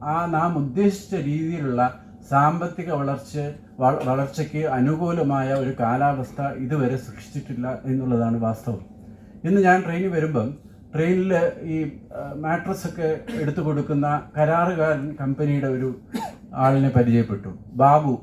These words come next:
ഒരു മലയാളിയാണ്. അപ്പൊ ഞാൻ ചോദിച്ചു, "എത്ര വർഷമായിട്ട് ജോലി ചെയ്യുന്നു?" "ഞാൻ ഇരുപത് വർഷമായിട്ട്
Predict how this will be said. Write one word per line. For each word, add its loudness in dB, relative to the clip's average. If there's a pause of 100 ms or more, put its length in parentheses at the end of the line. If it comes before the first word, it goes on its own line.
ഒരു -8
മലയാളിയാണ്. 2 (500)
അപ്പൊ -8
ഞാൻ 0 (100)
ചോദിച്ചു, -2 (160)
"എത്ര 2 (100)
വർഷമായിട്ട് 2
ജോലി 6
ചെയ്യുന്നു?" 2 (120)
"ഞാൻ 2 (280)
ഇരുപത് 2
വർഷമായിട്ട് -4